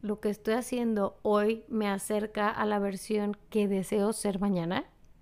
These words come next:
Es súper fuerte esto,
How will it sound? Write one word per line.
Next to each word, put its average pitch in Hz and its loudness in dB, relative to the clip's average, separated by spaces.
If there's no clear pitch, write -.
Es 226 -2
súper - -2
fuerte - 0
esto, - -8